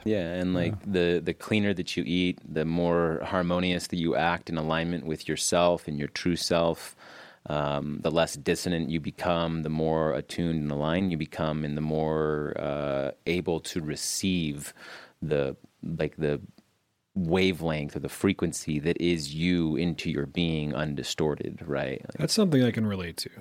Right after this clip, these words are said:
Speaker 3: Like, I, I can relate to
Speaker 2: Yeah.
Speaker 3: the, the way it feels when I am in tune
Speaker 1: Mm-hmm.
Speaker 3: and the way it feels when I'm with somebody who has a different, whose instrument may be different or is tuned at a different frequency, but we are harmonizing,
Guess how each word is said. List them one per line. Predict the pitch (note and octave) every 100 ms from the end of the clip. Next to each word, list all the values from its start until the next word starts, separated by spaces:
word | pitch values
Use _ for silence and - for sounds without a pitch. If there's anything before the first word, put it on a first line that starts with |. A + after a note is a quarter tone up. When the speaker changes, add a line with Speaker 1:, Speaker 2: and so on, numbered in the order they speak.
| -
Speaker 3:
Like, | G2+
I, | C3+ -
I | D3
can | D3
relate | D3 D#3+
to | D3
Speaker 2:
Yeah. | A#2
Speaker 3:
the, | A#2
the | A2+
way | A2 B2+
it | -
feels | - - C3 G2+ E2+ F#2 -
when | G#2+ G#2
I | G#2
am | G#2+ G#2 G2 F#2+ - _
in | B2+ G#2 G2
tune | - A#2+ F#2 D#2 G2+ A2+ -
Speaker 1:
Mm-hmm. | C#2+ D#2 E2 -
Speaker 3:
and | A2+ A2+
the |
way | A2+ A#2+
it | A2+
feels | - B2+ A2
when | A2+
I'm | G#2+ G2+ G2 -
with | C3 D3+
somebody | - - G#2 F2+ F2 F#2 A#2+ - _ - - _ _ B2+
who | A#2+ A#2 A2 A2 - -
has | G#2 B2
a | A#2
different, | B2 B2+ B2+ - G#2
whose | B2+ A#2
instrument | C3 C#3 D3+ C3+
may | B2+
be | C3 B2
different | B2+ - C3 -
or | A#2 A2
is | G#2
tuned | - - B2 A#2+
at |
a | A#2+
different | A#2+ - A2+
frequency, | - A#2+ A#2+ A2+ A#2
but | G#2+ G#2+
we | G#2+ A2 G#2
are | G2
harmonizing, | F#2+ - - F3 - D3+ -